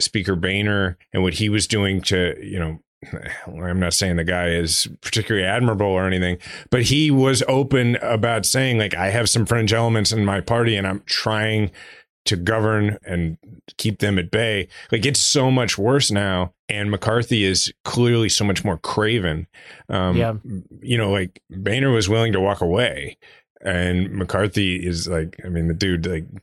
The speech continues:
Speaker 1: makes his pilgrimage down to Mar-a-Lago every once in a while. So, I mean,
Speaker 2: Right.
Speaker 1: it's, um,
Speaker 2: Well,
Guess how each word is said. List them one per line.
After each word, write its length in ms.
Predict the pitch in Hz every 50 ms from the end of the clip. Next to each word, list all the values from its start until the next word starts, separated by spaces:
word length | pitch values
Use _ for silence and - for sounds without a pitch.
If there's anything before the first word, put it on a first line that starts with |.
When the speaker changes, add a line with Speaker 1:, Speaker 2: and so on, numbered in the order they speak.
| _ _ -
Speaker 1:
makes 500 | 101 98 101 90 95 95 95 95 90 -
his 100 | 85 80
pilgrimage 680 | - 107 104 95 95 92 90 87 85 80 80 - - - _ _ - 98 92
down 200 | 90 98 92 90 90
to 60 | 85
Mar-a-Lago 680 | 85 90 92 87 85 95 107 113 113 101 98 90 87
every 180 | 90 87 87 87
once 220 | 85 82 78 - -
in 60 | 82
a 20 |
while. 220 | 80 78 76 67 67
So, 180 | - - 107
I 60 | 107 107
mean, 240 | 107 107 98 85 - - - - - - -
Speaker 2:
Right. 240 | - 139 123 117 120
Speaker 1:
it's, 260 | 113 107 92 - -
um, 400 | 110 107 95 92 87 87 85 80 - - _ _ _ -
Speaker 2:
Well, 200 | 247 220 190